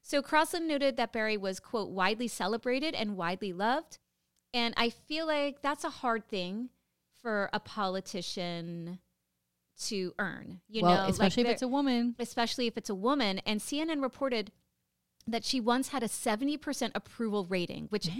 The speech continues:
Speaker 1: is pretty
Speaker 2: Dang.
Speaker 1: impressive. Like, that's
Speaker 2: Yeah.
Speaker 1: a high approval rating.
Speaker 2: Yeah.
Speaker 1: So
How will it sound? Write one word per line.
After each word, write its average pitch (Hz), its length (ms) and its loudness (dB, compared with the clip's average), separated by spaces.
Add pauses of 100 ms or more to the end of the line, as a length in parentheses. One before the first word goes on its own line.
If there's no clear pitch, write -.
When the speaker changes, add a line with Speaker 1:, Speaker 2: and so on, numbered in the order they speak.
Speaker 1:
is 440 180 6 (120)
pretty - 200 10
Speaker 2:
Dang. 180 100 6
Speaker 1:
impressive. 175 520 2
Like, 311 380 4
that's 269 260 6
Speaker 2:
Yeah. 240 80 6
Speaker 1:
a - 20 4
high 208 640 2 (480)
approval 190 440 -2
rating. 165 340 -2
Speaker 2:
Yeah. 294 300 2 (120)
Speaker 1:
So 220 520 0